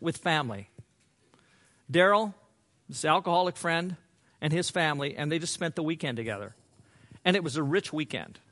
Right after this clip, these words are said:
On Wednesday of this last week, David and Shirley Lidbury came down and fed food to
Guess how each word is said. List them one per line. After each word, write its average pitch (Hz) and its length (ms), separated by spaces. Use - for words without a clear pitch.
On 196 180
Wednesday 233 480
of 165 100
this 185 180
last 185 300
week, 180 260
David 180 280
and 156 240
Shirley 202 320
Lidbury 165 560
came 214 240
down 180 280
and 151 100
fed 196 220
food 185 540
to 175 440